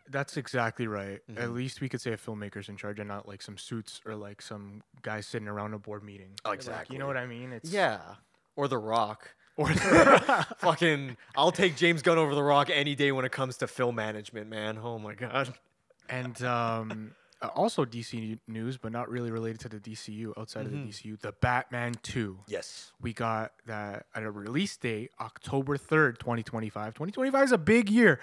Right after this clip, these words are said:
Speaker 2: It
Speaker 1: We're
Speaker 2: is.
Speaker 1: gonna get a Superman film and a Batman film within a
Speaker 2: Holy
Speaker 1: couple of
Speaker 2: shit.
Speaker 1: months of each other. And The Batman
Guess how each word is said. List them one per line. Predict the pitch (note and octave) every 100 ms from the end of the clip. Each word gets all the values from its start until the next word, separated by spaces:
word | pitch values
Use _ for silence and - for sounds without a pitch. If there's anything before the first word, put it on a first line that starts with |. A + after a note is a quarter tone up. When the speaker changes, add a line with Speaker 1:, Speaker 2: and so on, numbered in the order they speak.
| -
Speaker 2:
It | A#2+
Speaker 1:
We're | F3
Speaker 2:
is. | F3+
Speaker 1:
gonna | G3 F#3
get | D3
a |
Superman | - G#3 G#3 G#3+ G#3 G3
film | - G3+ G#3 G#3+ _ _ _ _ _ -
and | F#3 G3
a |
Batman | D#3+ E3+ E3 C#3+ C3 B2
film | B2+ B2
within | B2+ C3+
a |
Speaker 2:
Holy | B2+
Speaker 1:
couple | D3+ D3+
of | B2
Speaker 2:
shit. |
Speaker 1:
months | C3+ C3 A2+
of |
each | A2 -
other. | G2+ G2+ A2 _ _ _ _ _ - _ - - - _ _
And | C3+ C3 B2
The |
Batman | A#2 C3 D3 D3 C#3+ C#3+ C#3